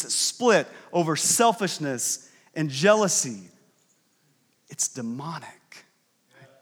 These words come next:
And it can creep up. It's just a little bit, a little bit of selfishness, a little bit of envy, a little bit of bitterness that starts to well up in our life, and it can divide people.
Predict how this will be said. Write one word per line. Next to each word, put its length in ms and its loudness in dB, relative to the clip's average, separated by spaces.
And 120 -4
it 100 -4
can 120 -8
creep 420 -6
up. 200 -6
It's 80 -8
just 180 -4
a 20 -4
little 280 -2
bit, 200 -2
a 300 -20
little 140 -6
bit 120 2
of 60 2
selfishness, 640 0
a 20 -6
little 140 -2
bit 160 2
of 340 -4
envy, 340 0
a 40 -2
little 220 2
bit 140 0
of 160 -2
bitterness 600 0
that 100 -8
starts 320 -2
to 100 -4
well 220 0
up 120 -4
in 80 -2
our 120 0
life, 460 -8
and 140 -2
it 100 -2
can 140 -4
divide 540 -4
people. 440 -10